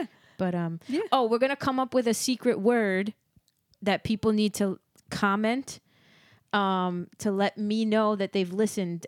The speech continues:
Speaker 2: up to this point. So what should the secret word be?
Speaker 1: Brussels sprouts.
Speaker 2: Brussels sprouts is the secret word. <laughs> So if you comment Brussels sprouts on either my post or Deb's post on TikTok,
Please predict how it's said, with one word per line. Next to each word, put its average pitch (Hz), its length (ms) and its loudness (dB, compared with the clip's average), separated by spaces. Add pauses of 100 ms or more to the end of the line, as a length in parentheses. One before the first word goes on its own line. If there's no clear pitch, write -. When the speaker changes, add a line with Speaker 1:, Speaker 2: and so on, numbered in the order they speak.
Speaker 2:
up 180 140 -4
to - 100 -10
this 160 160 -4
point. - 340 -8
So - 120 -6
what 175 180 -2
should 202 160 -6
the 190 80 -2
secret - 400 -6
word 165 300 -4
be? 147 200 -8 (840)
Speaker 1:
Brussels 240 320 0
sprouts. - 520 -2 (540)
Speaker 2:
Brussels 262 420 2
sprouts 208 640 0
is 202 220 2
the 208 120 4
secret 208 460 2
word. 196 380 2
<laughs> - 40 2 (600)
So 220 380 4 (160)
if 240 220 2
you 247 140 4
comment 262 500 0
Brussels 254 360 2
sprouts 254 380 0
on 220 160 0
either 196 280 4
my 190 300 0
post 240 540 -2 (100)
or 196 300 2
Deb's 190 380 -2
post 196 340 -2
on 165 160 -2
TikTok, 202 640 0